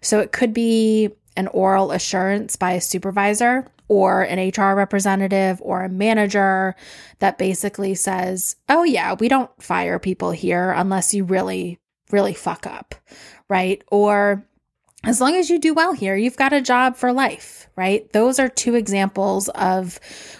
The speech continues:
where there could be an implied contract. Likewise, an employer's handbook, policies, practices, or other written assurances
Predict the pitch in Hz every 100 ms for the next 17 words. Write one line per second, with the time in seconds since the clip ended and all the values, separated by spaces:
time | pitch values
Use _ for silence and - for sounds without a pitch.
0 | _ 196 196 190 185 190 - 190 190 -
1 | 180 185 - - 175 170 165 - - -
2 | 170 - - - - - - - - -
3 | - - _ _ _ _ _ _ 262 -
4 | 247 185 202 285 - - _ - 202 196
5 | 202 185 185 - 214 196 196 208 208 -
6 | 190 190 185 196 196 - 208 202 - 190
7 | - 190 190 185 185 185 - 208 190 190
8 | 185 196 190 185 - - 226 220 233 185
9 | 190